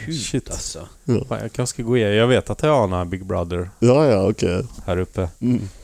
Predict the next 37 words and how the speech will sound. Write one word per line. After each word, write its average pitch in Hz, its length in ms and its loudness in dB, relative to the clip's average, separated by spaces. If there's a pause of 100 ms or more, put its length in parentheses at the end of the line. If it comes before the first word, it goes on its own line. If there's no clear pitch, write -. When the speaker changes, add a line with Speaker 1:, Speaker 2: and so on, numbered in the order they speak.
(140)
Speaker 2:
Shit. - 320 -6
Men, 131 280 2
eh, 135 220 4
Steve 135 260 -2
Caballero, 123 520 2
vad 110 220 4
mer 110 220 0
kan 104 180 -4
man 104 100 -2
säga 104 200 0
om 98 60 -2
honom? 95 260 -2 (500)
Speaker 3:
Det 233 140 4
var 143 120 8
otroligt 143 540 6
skön 120 420 6
och 113 180 6
lugn 110 340 6
snubbe 104 560 4
som 110 180 0
verkligen 104 440 4
har 104 100 4
hjälpt 101 260 4
dokumentären 104 580 4
jättemycket. 101 760 0
Han 101 160 2
har 107 80 6
ju 104 180 6
promotat 95 480 0
den 95 160 0
väldigt 95 240 0
mycket - 300 -4
utan 95 340 2
att 92 160 -6
vi 95 60 0
ens 95 200 -4
bett - 240 -2